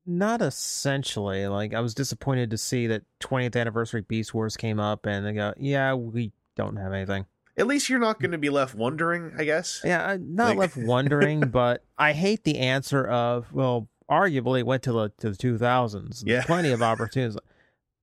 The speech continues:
Speaker 1: It's the anniversary year. You didn't say that about G one, did you?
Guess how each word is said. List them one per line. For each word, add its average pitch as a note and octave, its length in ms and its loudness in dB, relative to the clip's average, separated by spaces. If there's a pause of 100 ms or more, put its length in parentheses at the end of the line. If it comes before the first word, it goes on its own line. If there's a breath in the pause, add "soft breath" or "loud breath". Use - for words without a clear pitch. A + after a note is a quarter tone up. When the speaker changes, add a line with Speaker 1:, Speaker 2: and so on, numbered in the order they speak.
(280)
Speaker 1:
It's F3 300 2
the G3+ 240 4
anniversary F#3+ 760 4
year. G2 300 0
You C3 160 2
didn't F#3 160 2
say F3+ 260 2
that C3+ 220 4
about A2+ 420 0
G A#2+ 220 0
one, G#2 260 0
did C3+ 200 2
you? G2 200 -2